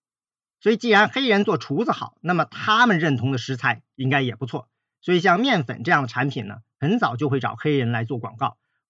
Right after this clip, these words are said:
不怕把白人顾客给吓走。比如著名的 Aunt Jemima 品牌，主打产品是 Pancake Mix，就是美国早餐里的松饼的预制粉。这个品牌呢，是十九世纪末诞生的，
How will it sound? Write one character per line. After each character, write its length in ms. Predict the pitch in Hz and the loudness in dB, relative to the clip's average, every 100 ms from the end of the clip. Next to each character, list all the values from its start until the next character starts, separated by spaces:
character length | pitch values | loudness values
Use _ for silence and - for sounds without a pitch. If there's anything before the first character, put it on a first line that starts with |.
| _ | _
不 100 | 165 | 0
怕 160 | 196 175 | 2 2
把 120 | 117 | 2
白 100 | 117 | 0
人 200 | 123 123 | -2 -2
顾 140 | 131 | -6
客 220 | 104 113 107 | -6 -8 -8
给 120 | 117 | -8
吓 220 | 139 117 | -4 -4
走。 200 | 110 _ _ _ _ _ _ _ _ _ | -6 _ _ _ _ _ _ _ _ _
比 80 | 160 | 2
如 100 | 196 | 2
著 160 | 233 | 2
名 140 | 180 175 | 2 2
的 80 | |
Aunt 260 | - 170 165 151 | 4 4 4 0
Jemima 400 | 135 143 202 131 | 0 2 2 0
品 160 | 110 | -2
牌， 260 | 101 104 110 _ _ - | -6 -8 -10 _ _ -6
主 160 | 185 | -2
打 160 | 240 135 | 2 0
产 240 | 117 151 | 2 0
品 160 | 156 120 | 0 -4
是 100 | 120 | -6
Pancake 560 | 110 185 190 180 170 170 | 0 0 2 0 -2 0
Mix， 280 | 196 135 - _ _ _ _ | -2 -4 -10 _ _ _ _
就 120 | - 165 | -2 0
是 260 | 160 156 | 4 4
美 120 | 143 | 4
国 160 | 127 175 | 2 2
早 200 | 151 120 | 2 2
餐 200 | 139 180 | 4 4
里 120 | 143 | 2
的 200 | 120 127 | 0 -2
松 300 | 117 208 220 | 0 2 2
饼 180 | 175 110 | 0 -4
的 80 | 127 | -4
预 140 | 190 | -2
制 120 | 165 | -2
粉。 280 | 127 127 - _ _ _ _ | -2 -4 -12 _ _ _ _
这 180 | - 269 | 0 2
个 60 | 160 | 2
品 220 | 123 113 | 0 0
牌 200 | 120 127 | 2 2
呢， 240 | 135 131 123 _ - | 2 -2 -4 _ -8
是 140 | 156 | -4
十 140 | 135 | -2
九 120 | 196 139 | 0 0
世 140 | 175 | 0
纪 80 | 190 | 2
末 180 | 233 131 | 2 2
诞 180 | 120 | 0
生 200 | 117 127 | 0 -2
的， 80 | 123 | -4